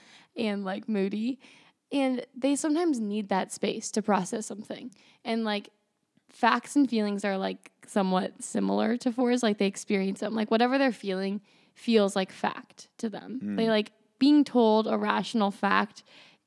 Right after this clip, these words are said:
Speaker 1: like, is, but if they're feeling a certain way, like, being told a rational fact just feel, like, that doesn't count. Like, they're too wrapped up in their feelings.
Speaker 2: Wow.
Speaker 1: So, <laughs> so, like, when a four is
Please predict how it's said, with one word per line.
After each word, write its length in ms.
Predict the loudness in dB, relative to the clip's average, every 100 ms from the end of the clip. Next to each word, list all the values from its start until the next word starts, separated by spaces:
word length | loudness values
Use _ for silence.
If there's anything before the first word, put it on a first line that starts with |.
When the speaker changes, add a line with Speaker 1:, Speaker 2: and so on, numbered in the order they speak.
| -6
Speaker 1:
like, 200 | 0 4
is, 440 | 6 4 0 -14 _ _ _ _ _ _ -2
but 160 | 0 0
if 120 | -4
they're 140 | -6
feeling 460 | -6 -4 -2 0 -2
a 60 | 0
certain 320 | 0 0 2
way, 220 | 2 2
like, 260 | 2 0 0
being 220 | 0 0
told 180 | 0 2
a 40 |
rational 340 | 0 0 -4
fact 300 | -2 -4 -4
just 220 | -8 -8 -6
feel, 240 | -6 -6 -4
like, 200 | -4 0
that 180 | 0
doesn't 260 | 0 -4 -8 _ -10
count. 380 | -6 -6 -8 -16 -12 -6
Like, 260 | -6 -8 -8
they're 180 | -2 -2
too 320 | -2 -2 0
wrapped 420 | 0 -2 -2 -4
up 180 | -8 -6
in 80 | -8
their 120 | -8
feelings. 440 | -12 -14 -14 -14 -4
Speaker 2:
Wow. 480 | -2 0 -2 -6 -8 -16 -18 -12
Speaker 1:
So, 540 | 0 2 4 4 2 2
<laughs> 1120 | 4 6 4 0 -4 -10 _ -20 -20 -20 -20 -14
so, 300 | 0 2 4
like, 280 | 2 0 -6 _ _ _ -12
when 320 | 2 4 6
a 100 | 4
four 480 | -2 -4 0 0 0
is 500 | 0 0 0 -6